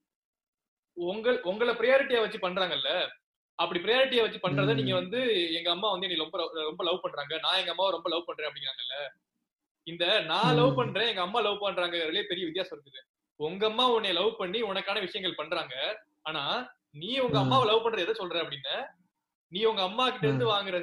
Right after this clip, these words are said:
Speaker 1: பெனிஃபிட்ஸ, சேவைகளை மட்டும் வந்து லவ் பண்றேன்னு சொல்ற. திரும்பி நீ என்ன பண்ண?
Speaker 2: நான் தான் மதர்ஸ் டே அன்னைக்கு அவங்க கூட செல்ஃபி எடுத்து Instagram-ல போட்டேன், நீங்க பாக்கலையோ?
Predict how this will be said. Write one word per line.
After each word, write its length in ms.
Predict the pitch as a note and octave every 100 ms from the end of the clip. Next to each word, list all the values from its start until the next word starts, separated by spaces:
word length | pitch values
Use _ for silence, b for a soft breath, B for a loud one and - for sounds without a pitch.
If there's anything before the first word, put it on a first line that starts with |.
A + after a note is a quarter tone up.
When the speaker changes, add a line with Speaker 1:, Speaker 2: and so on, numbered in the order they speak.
| E3+ D#3+ D#3
Speaker 1:
பெனிஃபிட்ஸ, 580 | F#3 A3+ A3+ - F#3 A#3
சேவைகளை 460 | G3+ A3 G#3+ F#3
மட்டும் 220 | F3 E3+
வந்து 260 | G3+ E3+ C4
லவ் 220 | G3+ F3 F3
பண்றேன்னு 240 | F3 E3+
சொல்ற. 200 | D3 C#3+ B2+ -
திரும்பி 260 | A3 B3
நீ 100 | A#3
என்ன 240 | E3+ F3 A3
பண்ண? 360 | D#3+ D#3 D3+ - _ _ _ _ _ _
Speaker 2:
நான் 300 | - D3+ F#3+
தான் 200 | G#3 A3+
மதர்ஸ் 260 | F#3 G3+ G3
டே 80 | G3
அன்னைக்கு 240 | F#3 F#3
அவங்க 200 | F#3 F3+
கூட 140 | G3
செல்ஃபி 340 | G3+ G3+ G3+ G3+
எடுத்து 220 | G3+ G#3
Instagram-ல 560 | F#3+ - G#3+ F#3+ F3+ F3+
போட்டேன், 240 | F#3+ F#3+
நீங்க 180 | F3 F#3
பாக்கலையோ? 520 | F3 E3+ - A#3 F3+